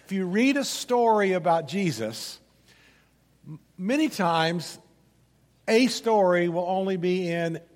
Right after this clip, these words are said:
a book. In other words, like, like Matthew might have that story. Occasionally there's, like, a story in Matthew and Mark. And then sometimes you'll have a story that's in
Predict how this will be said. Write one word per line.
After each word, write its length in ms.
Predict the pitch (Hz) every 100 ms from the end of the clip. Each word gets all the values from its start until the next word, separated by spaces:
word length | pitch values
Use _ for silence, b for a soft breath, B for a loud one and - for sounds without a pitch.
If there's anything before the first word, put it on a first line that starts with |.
| -
a 200 | 185 180
book. 420 | 160 202 101 -
In 80 | 147
other 200 | 180 190
words, 380 | 175 185 175 -
like, 240 | 170 165 165 - - -
like 280 | 151 147 -
Matthew 800 | 147 180 190 190 175 147 147 147 B B
might 260 | 151 175 156
have 260 | 160 156
that 180 | 147 139
story. 520 | - 202 175 110 87 - b b b b b b
Occasionally 680 | 170 - 240 277 269 240 226
there's, 500 | 202 196 196 185 - 190
like, 320 | 180 180 - - _ _ _ _
a 140 | - 160
story 480 | - 220 208 196 185
in 240 | 170 160 -
Matthew 460 | 175 185 185 175
and 80 | 151
Mark. 400 | 160 139 90 - - _ b b b b b
And 80 | 175
then 100 | 202
sometimes 720 | - 254 277 233 214 208 180
you'll 120 | 196
have 460 | 160 180 185 185 170 -
a 220 | 185 190 214
story 500 | - 190 185 185 170
that's 220 | 165 185
in 340 | 180 175 170